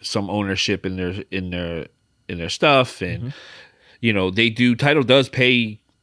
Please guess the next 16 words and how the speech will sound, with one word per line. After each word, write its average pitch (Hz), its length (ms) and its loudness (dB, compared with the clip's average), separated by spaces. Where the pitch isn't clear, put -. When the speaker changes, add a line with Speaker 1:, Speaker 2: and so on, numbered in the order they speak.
Speaker 1:
more 107 260 2
royalties 110 560 2
than, 101 220 0
than 92 260 -6
the 95 100 0
other 131 180 4
streaming 113 340 -2
services 98 520 -2
does. 90 460 -2
At 95 80 -6
least 117 180 0
that's - 360 -4
the 95 180 -10
breakdowns 98 420 0
I've 90 180 -2
seen. 80 360 -8